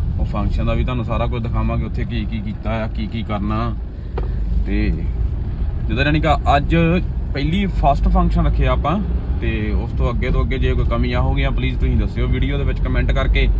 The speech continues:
ਉਹਨੂੰ ਆਪਾਂ ਅਗਲੇ ਸਾਲ ਸੁਧਾਰਾਂਗੇ। ਤੇ ਬਾਕੀ ਆ ਜਾਓ ਫਿਰ ਮਿਲਦੇ ਹਾਂ ਆਪਾਂ ਜਿੱਥੇ ਫੰਕਸ਼ਨ ਰੱਖਿਆ ਜੀ, ਉੱਥੇ ਜਾ ਕੇ।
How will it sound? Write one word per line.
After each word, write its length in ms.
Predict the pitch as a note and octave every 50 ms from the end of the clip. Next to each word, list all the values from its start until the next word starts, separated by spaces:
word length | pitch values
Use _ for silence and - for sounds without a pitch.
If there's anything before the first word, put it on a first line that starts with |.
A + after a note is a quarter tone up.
| - - - - - - - -
ਉਹਨੂੰ 240 | - - C3 C#3 C3+
ਆਪਾਂ 400 | B2 A#2+ C3 B2+ B2 A#2+ A#2 A2+ G#2 - - - G#2 A2+
ਅਗਲੇ 180 | A#2 A#2+ A#2
ਸਾਲ 220 | A2+ A#2+ A#2 A#2 A2+
ਸੁਧਾਰਾਂਗੇ। 580 | - C3 B2+ A#2+ G#2+ G#2 G#2 B2 D3 D3 - - - - - - - - - - - - - -
ਤੇ 340 | A2+ A2+ A2 G#2+ G#2 G2 F#2+ - - - - -
ਬਾਕੀ 500 | - - - - - - - - A#1+ - - - - - - - - - - - - -
ਆ 120 | A2 A#2
ਜਾਓ 140 | A#2+ - C3+
ਫਿਰ 200 | C3 C#3+ C#3 B2+ B2 - - -
ਮਿਲਦੇ 380 | G#2+ G#2+ G#2+ G#2 G2+ A#2+ B2
ਹਾਂ 60 | A#2+ A#2
ਆਪਾਂ 260 | A2 - A#2 A2 A2 - - - - - - - - - - - - - -
ਜਿੱਥੇ 240 | A2 - - A2+ G#2+
ਫੰਕਸ਼ਨ 380 | - G#2 G#2 G#2 G2+ - G2+
ਰੱਖਿਆ 220 | G2 F#2+ - G2+ G2+
ਜੀ, 80 | G#2+
ਉੱਥੇ 240 | A2 G#2+ - G#2 G#2+
ਜਾ 120 | G#2+ G2
ਕੇ। 100 | F#2+ F#2